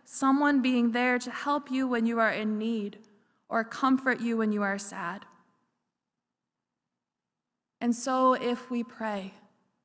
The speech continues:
if we pray, we will receive.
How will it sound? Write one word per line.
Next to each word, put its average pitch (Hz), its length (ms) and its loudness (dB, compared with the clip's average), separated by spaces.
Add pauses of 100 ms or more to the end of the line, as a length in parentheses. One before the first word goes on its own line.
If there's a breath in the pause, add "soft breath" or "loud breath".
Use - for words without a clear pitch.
(560)
if 254 240 -2
we 269 140 2
pray, 277 460 4
we 254 200 4
will 254 420 6
receive. 220 540 -4